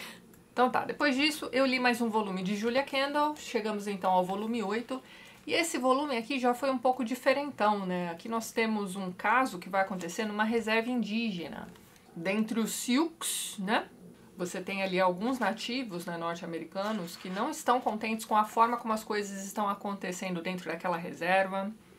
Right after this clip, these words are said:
Você tem ali algumas organizações criminosas utilizando aquela reserva, digamos assim, de uma forma inapropriada, não é mesmo?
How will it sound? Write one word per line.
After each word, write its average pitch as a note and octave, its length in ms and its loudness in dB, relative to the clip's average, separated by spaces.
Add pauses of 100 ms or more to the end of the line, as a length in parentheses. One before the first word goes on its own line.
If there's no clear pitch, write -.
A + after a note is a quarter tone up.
(100)
Você - 160 -4
tem F#3+ 220 2
ali F#3 180 8
algumas F3+ 540 4
organizações F3 920 0
criminosas F3 1300 0 (540)
utilizando F#3+ 1040 0
aquela F3+ 420 4
reserva, F3+ 680 4
digamos E3+ 460 0
assim, F3 480 -2
de G3 180 0
uma G3+ 240 4
forma F3+ 640 4
inapropriada, G3+ 1200 0
não F3+ 120 -4
é E3+ 40 -4
mesmo? G#3 540 -4